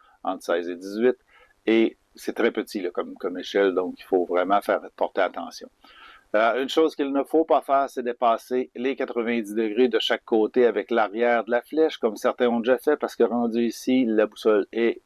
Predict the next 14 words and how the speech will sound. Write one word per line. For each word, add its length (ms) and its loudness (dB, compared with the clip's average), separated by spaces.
scrap. 500 -6
Ok, 300 -2
si 160 -10
vous 120 -2
avez 180 4
plus 220 -2
que 80 -2
quatre-vingt-dix 580 -4
degrés 260 0
d'un 200 0
bord 220 2
ou 80 -4
de 80 -8
l'autre, 260 0